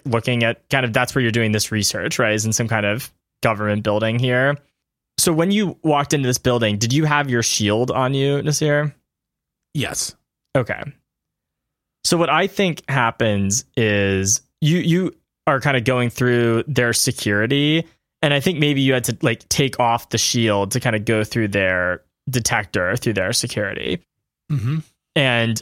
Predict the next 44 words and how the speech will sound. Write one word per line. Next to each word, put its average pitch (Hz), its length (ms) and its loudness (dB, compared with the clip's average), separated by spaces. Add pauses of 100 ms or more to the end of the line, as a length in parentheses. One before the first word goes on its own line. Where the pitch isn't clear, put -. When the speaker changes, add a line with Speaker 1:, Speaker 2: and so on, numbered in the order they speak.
(100)
Speaker 1:
I 147 100 2
think 135 180 -2
they, 131 120 2
like, 107 180 0
kept - 340 -4
it 101 160 2
at 110 200 0
the 104 80 -4
front 117 480 -2 (220)
because, 127 380 0
like, 127 160 0
any 131 160 0
kind 123 160 0
of 110 120 -2
defensive 113 520 0
or 110 60 2
offensive 104 600 -2
thing, 98 280 -2
I 120 80 -2
think, 107 320 -4
like, 107 120 -2
going 101 240 0
to - 100 -10
this 107 140 -6
building, 90 380 -4
that's 117 140 -4
something 95 280 -4
that 92 100 -14
they're 95 120 -6
gonna, 101 380 -4 (200)
gonna 101 180 0
keep. - 320 -8 (560)
And 135 520 2
Speaker 2:
Mm-hmm. 120 380 -4
Speaker 1:
I 143 80 2
think 180 220 -2
you're 151 160 2
doing 135 260 0
this, 120 240 -2 (320)
this 131 220 0
research 107 760 0
and, 107 540 0 (840)
and 156 80 2
I, 160 80 0